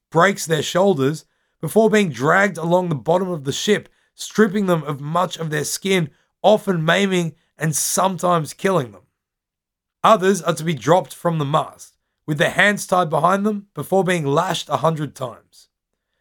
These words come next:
One of these men is Salomon Deschamps, the scribe. This guy had helped orchestrate the bureaucratic nightmare of Geronimus's oaths of loyalty, and then after being caught by Pelsart, had literally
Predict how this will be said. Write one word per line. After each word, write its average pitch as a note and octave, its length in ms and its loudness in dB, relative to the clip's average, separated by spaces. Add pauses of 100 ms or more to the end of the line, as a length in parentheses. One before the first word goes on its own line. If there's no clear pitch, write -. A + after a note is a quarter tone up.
(140)
One G3 200 4
of G#3+ 120 -2
these G3+ 240 2
men G3+ 420 0 (420)
is - 160 -2
Salomon F#3+ 560 2
Deschamps, D3+ 840 -4
the C#3 100 -4
scribe. C3 580 -2 (720)
This G3+ 180 2
guy C#3 440 2
had D#3+ 140 0
helped F3 400 0
orchestrate G#3 580 2
the D#3+ 80 -4
bureaucratic F3 760 0
nightmare C3 600 0
of B2+ 160 -8
Geronimus's E3 800 -2 (100)
oaths D#3+ 460 0
of B2 180 -10
loyalty, B2 640 -4 (680)
and C#3 120 -2
then F#3 200 6
after G#3 280 2
being F#3 200 0
caught G3 280 2
by D#3+ 140 2
Pelsart, F#3+ 560 0 (280)
had F3+ 180 -4
literally C4 540 2